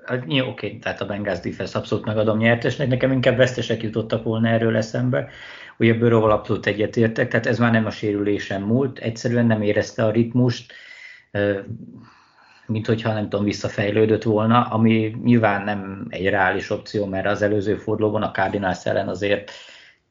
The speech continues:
mintha már régi fényét idézte volna, szóval ez egy eléggé érthetetlenül rossz meccs volt tőle.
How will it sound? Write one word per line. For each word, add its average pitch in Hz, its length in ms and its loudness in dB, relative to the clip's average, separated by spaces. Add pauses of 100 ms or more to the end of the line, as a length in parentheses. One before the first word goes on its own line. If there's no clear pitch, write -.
(160)
mintha 104 260 0
már 98 160 2
régi 101 260 4
fényét 92 640 -8 (320)
idézte 101 460 0
volna, 101 260 0
szóval 104 260 2
ez 98 100 2
egy 95 120 0
eléggé 98 320 2
érthetetlenül 95 920 -2
rossz 95 240 0
meccs 95 240 -4
volt 104 240 2
tőle. 117 540 2